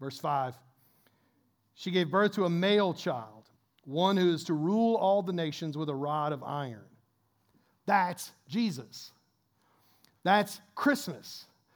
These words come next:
The one born to rule the nations with a rod of iron is a direct, uh, quotation of Psalm chapter two that speaks of the Messiah. Keep going. The second half of verse five. But her child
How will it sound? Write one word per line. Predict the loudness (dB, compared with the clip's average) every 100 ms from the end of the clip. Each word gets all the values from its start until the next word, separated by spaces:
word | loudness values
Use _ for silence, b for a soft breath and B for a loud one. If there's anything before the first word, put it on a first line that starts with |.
| b b b -2
The | 2
one | 6 6 8 6
born | 6 6 6 4
to |
rule | 4 4 4
the | 4 2
nations | 0 -2 -4
with | -2 0
a |
rod | 2 2 2
of | 0
iron | 0 0
is | -2 -2
a | -4
direct, | -4 -2 -2 -4 -10 B B B
uh, | -2 -2
quotation | 0 0 2 2 0 -2 -2
of | 0 -2
Psalm | -2 0 2 2
chapter | 0 -4 -6 -6
two | -4 -2 -2
that | -4
speaks | -10 -6 -6 -6 -4
of | -2 -2 -4 b b
the | -4
Messiah. | -4 -4 -6 -6 -10 -20 _ _ _
Keep | -6
going. | 0 2 2 -2 B B
The | -4
second | 0 0
half | 0 -2
of | -2
verse | -2 -2
five. | 0 2 2 -2 _ _ _ _ _ _ _ _ _ -4
But | 2
her | 2
child | 2 0 2 2